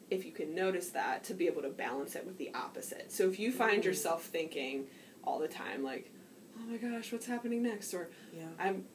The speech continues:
Speaker 1: I, you know, this part of my body scr-, is itchy." Or, like, if you find yourself really internal,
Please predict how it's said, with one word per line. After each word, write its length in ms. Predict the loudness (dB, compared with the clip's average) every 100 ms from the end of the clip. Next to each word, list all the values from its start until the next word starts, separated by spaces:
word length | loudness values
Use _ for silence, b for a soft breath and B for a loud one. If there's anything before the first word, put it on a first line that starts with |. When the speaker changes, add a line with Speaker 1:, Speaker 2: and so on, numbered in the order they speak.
| -2
Speaker 1:
I, 300 | 0 2 0 -6 -10
you 100 | -6
know, 80 | 0
this 180 | 4 6
part 160 | 8 10
of 60 |
my 80 | 12
body 240 | 12 12
scr-, 200 | 10 6 -4 8
is 140 | 8 12
itchy." 340 | 10 10 6
Or, 180 | 8 8 10
like, 160 | 10 10
if 120 | 8
you 80 | 8
find 240 | 10 10
yourself 240 | 8 6 8
really 200 | 6 6
internal, 680 | 2 2 4 4 4 0